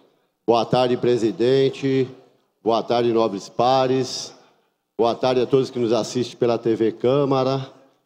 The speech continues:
Boa tarde a todos os taxistas aí presentes.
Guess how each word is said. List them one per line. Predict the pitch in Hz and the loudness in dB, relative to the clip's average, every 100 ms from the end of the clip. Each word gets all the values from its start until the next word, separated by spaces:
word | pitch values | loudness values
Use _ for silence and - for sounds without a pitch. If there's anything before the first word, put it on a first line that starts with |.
| _ _ _ | _ _ _
Boa | - 117 | -2 0
tarde | 117 120 | 2 0
a | 113 | 2
todos | 127 120 | 2 0
os | - | 0
taxistas | - 113 - - 117 123 117 110 104 | -2 -2 -4 -6 -2 -2 -2 0 2
aí | 110 110 | 2 0
presentes. | 107 107 90 127 139 135 139 - | -2 -2 0 2 0 -2 -10 -14